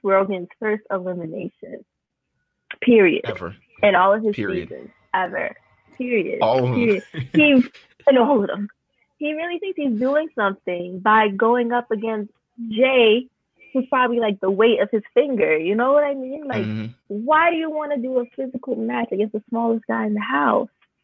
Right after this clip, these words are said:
Speaker 1: Why? What are you trying to prove? That doesn't prove anything to me except that you're weak. You're weak.
Speaker 2: Yeah.
Speaker 1: You want your first elimination to be an easy one, and you think that's going to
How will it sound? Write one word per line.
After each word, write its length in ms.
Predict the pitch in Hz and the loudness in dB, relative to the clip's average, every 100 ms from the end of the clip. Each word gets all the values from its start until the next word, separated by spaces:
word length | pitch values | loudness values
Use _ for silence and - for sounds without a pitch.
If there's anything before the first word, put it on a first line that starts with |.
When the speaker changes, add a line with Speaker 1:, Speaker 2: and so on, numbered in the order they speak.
| _ _ _ _ | _ _ _ _
Speaker 1:
Why? 600 | 247 254 302 294 - - - _ | 0 4 4 4 0 -4 -14 _
What 260 | 262 254 320 | -8 -4 -2
are 40 | |
you 140 | 311 | -2
trying 360 | 285 311 285 277 | -4 -6 -6 -6
to 120 | 254 247 | -10 -12
prove? 500 | - 294 320 247 - | -8 -4 0 0 0
That 120 | - 285 | 2 2
doesn't 200 | 320 285 | 2 0
prove 160 | 294 - | 2 2
anything 440 | 214 254 254 240 233 | 2 0 0 -2 2
to 60 | |
me 200 | 240 262 | 0 2
except 280 | 262 - 240 | 0 0 -2
that 120 | 240 233 | -2 0
you're 100 | 240 | 2
weak. 400 | 214 233 403 254 - - _ _ _ _ _ | 2 2 2 0 -4 -14 _ _ _ _ _
You're 160 | 220 247 | 4 4
weak. 220 | 247 302 254 | 6 6 4
Speaker 2:
Yeah. 80 | 165 117 | 0 0
Speaker 1:
You 140 | 208 | 2
want 160 | 277 233 | 4 4
your 100 | 240 | 2
first 240 | 240 254 269 | 2 0 0
elimination 540 | 247 240 220 226 226 | -4 -4 -6 -8 -12
to 100 | 214 | -8
be 140 | 214 | -2
an 100 | 214 202 | -2 -2
easy 380 | 202 226 214 | -6 -6 -6
one, 180 | 196 160 156 | -6 -8 -6
and 160 | 165 | -2
you 80 | 180 | 0
think 180 | 208 202 | 0 0
that's 160 | 196 196 | 0 -2
going 160 | 185 | -6
to 100 | - | -6